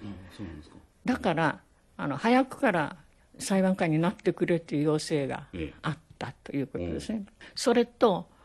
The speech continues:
Speaker 2: あの、まあ、私は子供を育ててる間は、あの、裁判所官として勤務するのはちょっと無理じゃないかと思ってまし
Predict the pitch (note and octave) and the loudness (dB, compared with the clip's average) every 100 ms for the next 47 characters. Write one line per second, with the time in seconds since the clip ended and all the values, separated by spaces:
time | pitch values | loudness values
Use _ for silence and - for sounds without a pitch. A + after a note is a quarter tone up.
0 | - - _ F3 E3 D#3+ - - - - | -20 -20 _ -8 -8 -8 -8 -10 -12 -14
1 | - F3+ D#3 - F3+ F#3 G#3 F#3 E3+ - | -6 0 0 0 -4 -2 0 0 -2 -6
2 | F#3+ - G3 G3+ G3+ G3+ G#3 G#3 G3 G#3 | -12 -2 0 2 2 0 0 0 2 2
3 | G3+ G#3+ G#3 G3 G#3 G3+ G#3 E3+ - - | 0 -2 0 2 2 2 4 4 2 -4
4 | - C#3+ A2+ - - - _ _ _ _ | -10 -10 -8 -10 -14 -20 _ _ _ _
5 | _ - D#3 D#3 D#3 - - - - - | _ -4 -4 -2 -4 -6 -4 -4 -4 -8
6 | - - E3 D#3+ D#3 D#3 D3+ D3+ C#3 C3 | -10 -2 0 0 -2 -4 -4 -2 -2 -4
7 | F3 - - D#3+ - - D#3 E3+ E3 C#3 | -10 -6 -4 -4 -4 -2 2 2 2 0
8 | C#3+ C#3+ D#3 D3+ C3+ C3+ - F2 C3+ D3 | 0 -2 -4 -4 -2 -2 -4 -6 -4 -4
9 | - - | -6 -12